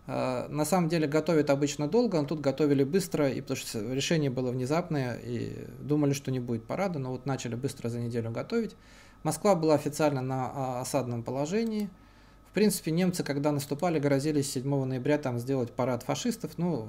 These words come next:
на седьмое ноября уже было понятно, что парада фашистов не будет. Да, остановили в целом под Москвой. Немцы пытались обойти с флангов на тот момент.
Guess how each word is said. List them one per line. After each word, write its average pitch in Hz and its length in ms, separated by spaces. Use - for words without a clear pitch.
на 139 540
седьмое 156 340
ноября 147 280
уже 131 160
было 127 200
понятно, 127 360
что 120 120
парада 131 300
фашистов 117 460
не 123 100
будет. 110 240
Да, 117 140
остановили 127 520
в 110 40
целом 117 260
под 120 140
Москвой. 139 380
Немцы 165 300
пытались 131 380
обойти 117 460
с - 60
флангов 113 440
на - 80
тот - 220
момент. 110 200